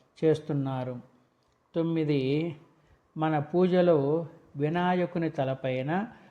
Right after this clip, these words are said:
పాలవెల్లి ఉంచుతాము. పాలవెల్లి అనగా మన పాలపుంత, అంటే మిల్కీ వే అని అర్థం. ఇక్కడ వినాయకుడు పాలపుంత అంతా వ్యాపించి ఉన్నాడని చిహ్నం.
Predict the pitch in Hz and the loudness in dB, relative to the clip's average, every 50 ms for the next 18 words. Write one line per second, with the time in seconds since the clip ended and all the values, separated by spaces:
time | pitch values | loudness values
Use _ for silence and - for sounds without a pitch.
0 | _ _ _ _ - 156 147 165 185 196 185 165 170 160 160 160 175 175 156 143 | _ _ _ _ -2 0 2 4 4 4 4 4 2 2 2 2 0 0 -2 -4
1 | 135 - - 139 - - 131 123 123 123 123 123 - - - - - _ _ _ | -4 -6 -8 -10 -8 -6 -6 -6 -6 -8 -10 -12 -16 -20 -20 -20 -20 _ _ _
2 | _ - 147 143 156 170 175 170 160 160 160 156 156 160 156 147 131 123 123 123 | _ -2 0 2 2 4 4 2 2 2 2 4 2 2 2 0 0 -2 -6 -6
3 | 123 127 131 139 139 135 120 123 - - - _ _ _ _ _ _ _ _ _ | -6 -4 -2 0 0 0 -2 -6 -10 -20 -20 _ _ _ _ _ _ _ _ _
4 | - 147 151 151 160 160 156 147 139 143 156 170 160 156 160 143 135 127 - 135 | -4 -2 0 0 0 0 0 2 2 4 4 4 4 2 0 -4 -4 -4 -4 -6
5 | 123 117 - - _ _ _ 165 170 170 214 214 185 160 151 156 151 - 156 143 | -8 -8 -10 -14 _ _ _ -6 -2 2 4 4 4 4 2 0 0 2 2 2
6 | 139 135 143 143 143 139 143 - 151 151 156 147 135 127 131 123 120 135 127 123 | 4 4 4 4 4 2 0 -4 -4 -4 -2 -2 -2 -2 -4 -6 -8 -8 -8 -8
7 | - - _ _ _ _ _ _ _ _ _ - 175 175 - - 202 190 175 151 | -10 -14 _ _ _ _ _ _ _ _ _ -8 -8 -4 2 4 4 6 6 6
8 | 139 139 143 147 165 180 175 - - - - - 151 151 175 185 185 185 180 175 | 4 4 2 2 2 0 -2 -4 -12 -14 -6 -4 -2 0 0 2 2 2 2 0
9 | 175 180 170 151 139 135 139 151 160 156 - - - _ _ _ _ - 143 147 | 0 0 0 0 0 0 -2 -2 -4 -4 -8 -16 -20 _ _ _ _ 0 2 4
10 | 170 185 190 185 - - 180 175 175 170 160 - 165 147 - - 143 160 175 156 | 4 4 4 2 0 -2 -2 -2 -2 0 2 2 2 2 2 0 -2 -2 -2 0
11 | - 190 180 180 175 160 160 156 160 - - 170 165 156 156 - 160 143 143 143 | 4 4 6 6 6 4 4 4 4 4 2 0 -2 -2 -2 0 0 0 0 0
12 | 143 147 147 143 143 139 143 147 175 196 208 185 - - 143 139 135 139 135 131 | 0 0 0 0 0 0 0 0 -2 -4 -4 -6 -6 -6 -6 -4 -4 -6 -6 -8
13 | 127 | -10